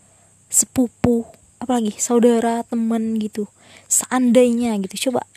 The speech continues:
coba balikan lagi sama diri kita, seandainya orang lain melakukan itu sama keluarga kita,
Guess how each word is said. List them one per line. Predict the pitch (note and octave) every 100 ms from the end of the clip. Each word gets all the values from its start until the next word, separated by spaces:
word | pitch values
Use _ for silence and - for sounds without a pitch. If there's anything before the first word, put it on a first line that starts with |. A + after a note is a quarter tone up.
| -
coba | A3+ -
balikan | A3+ A3+ - A3
lagi | G#3
sama | G#3 G#3+ G#3+
diri | G#3 G#3
kita, | - G#3
seandainya | G3+ - A3 G#3 G#3
orang | - A3 G#3+
lain | G#3+ G#3+
melakukan | G#3 A3+ A3
itu | - - A#3
sama | A3
keluarga | G#3 G#3+ G#3 G#3
kita, | - - A3